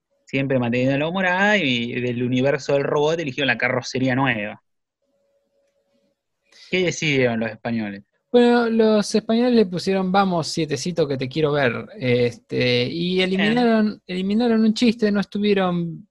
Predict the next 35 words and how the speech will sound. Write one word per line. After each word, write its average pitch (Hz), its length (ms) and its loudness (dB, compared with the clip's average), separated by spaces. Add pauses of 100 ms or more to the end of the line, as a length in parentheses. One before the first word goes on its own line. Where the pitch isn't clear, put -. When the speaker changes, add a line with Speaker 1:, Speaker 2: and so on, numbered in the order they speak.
Speaker 2:
del 156 280 -6
todo 190 240 0
mal, 226 440 4
pero 156 360 2
eliminaron 156 880 -4
el 160 100 -4
chiste 180 380 -4
de, 160 560 0
este, 127 1120 -8 (920)
necesito, 151 880 -2
eh, - 460 -8
un - 420 -12
par 131 220 -2
de 131 80 0
Speaker 1:
Sí, 120 140 2
necesito 180 320 2
algo. 123 520 4 (160)
Un 127 100 -4
Speaker 2:
Claro, 147 220 8
Speaker 1:
par 131 160 6
de 120 60 4
pies, 139 280 4
Speaker 2:
es-, - 40 -8
Speaker 1:
carrocería. 131 800 -2
Speaker 2:
esa 185 220 -4
que 175 120 -4
es 156 60 -4
bien 170 240 0
clásica 170 500 -2
de 135 100 -2
"Papi, 165 280 -4
necesito 131 460 -8
un 139 60 -2
auto 139 260 -4
nuevo" 127 580 0